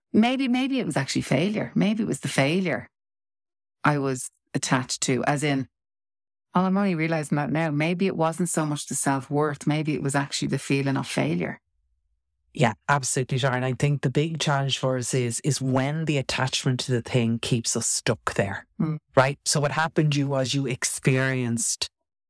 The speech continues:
Speaker 2: and it was taken away from you
Speaker 1: Mm-hmm.
Speaker 2: 'cause you were made redundant,
Speaker 1: Mm-hmm.
Speaker 2: right? Which many of us have been over the years, and particularly any of us who grew up in the tech sector like me, it's kind of a norm <laughs> 'cause, you know, they're always changing. But, right? But,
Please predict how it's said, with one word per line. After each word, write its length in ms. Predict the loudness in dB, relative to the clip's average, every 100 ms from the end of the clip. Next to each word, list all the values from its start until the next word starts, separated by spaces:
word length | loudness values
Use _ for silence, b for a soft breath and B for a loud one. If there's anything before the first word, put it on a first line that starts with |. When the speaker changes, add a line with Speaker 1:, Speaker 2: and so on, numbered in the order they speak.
| _ _ _
Speaker 2:
and 140 | 2 2
it 80 | 0
was 160 | -2 0
taken 420 | 0 0 2 0
away 240 | 2 0
from 220 | -2 -2 -2
you 80 | -4
Speaker 1:
Mm-hmm. 300 | -8 0 2
Speaker 2:
'cause 200 | 2 0
you 120 | 0
were 220 | -2 0
made 180 | 0 0
redundant, 500 | 0 -2 -2 -6 -10 -2
Speaker 1:
Mm-hmm. 100 | 2
Speaker 2:
right? 220 | 2 0
Which 280 | -2 0 0
many 200 | 0 0
of 100 | -2
us 140 | -2 -4
have 100 | -2
been 240 | -2 -2
over 220 | -2 -2
the 80 | 0
years, 220 | 0 -2
and 100 | -4
particularly 320 | -2 -2 0 -2
any 120 | 0
of 80 | -2
us 120 | -2
who 100 | -4 -2
grew 200 | -2 0
up 140 | 0
in 60 | -2
the 60 | 0
tech 240 | -2 -2
sector 320 | -4 -4 -4
like 180 | -4 -2
me, 220 | -4 -6 -10 -6
it's 200 | -6 -2
kind 200 | -2 -2
of 80 |
a 60 | -2
norm 340 | 0 0 -4 -2 0
<laughs> 180 | 2 2
'cause, 280 | 2 2 2
you 80 | 2
know, 180 | 0 -2
they're 180 | 0 0
always 260 | 0 -2
changing. 380 | 0 0 0 -4 -10 -16 4
But, 180 | 6 6 _ _ _ 2
right? 240 | 2 0 _ _ 2
But, 320 | 4 2